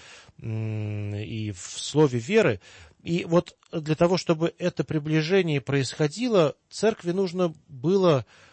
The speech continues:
м, совершить очень многое внутри себя, очень во многом, наверное, м, как-то перестроиться и, эм, постараться,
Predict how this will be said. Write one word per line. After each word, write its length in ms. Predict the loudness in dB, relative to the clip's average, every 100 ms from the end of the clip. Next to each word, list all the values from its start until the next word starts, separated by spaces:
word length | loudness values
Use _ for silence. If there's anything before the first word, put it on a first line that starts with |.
| -16
м, 720 | -6 -2 2 2 2 0 -2 -4
совершить 560 | -4 -4 -4 -4 -2
очень 260 | -2 -2 -2
многое 400 | 2 2 2 0
внутри 320 | 0 -6 -6
себя, 380 | -6 -2 2 2
очень 420 | 0 -4 -6 -4
во 160 | -2 0
многом, 400 | 2 2 0 -2
наверное, 600 | 0 0 2 2 0 -2 -14 _ _
м, 460 | -6 -2 0 -2 -4 _ _ _ _
как-то 260 | -14 -8 -2
перестроиться 1000 | 2 4 2 4 6 8 6 2 -4 -4
и, 400 | -4 -2 -2 -2 -6 _ _ _ _ _ _ -12 -2
эм, 960 | 4 6 6 6 4 0 -2 -6 -6 -4
постараться, 720 | -4 2 4 4 2 2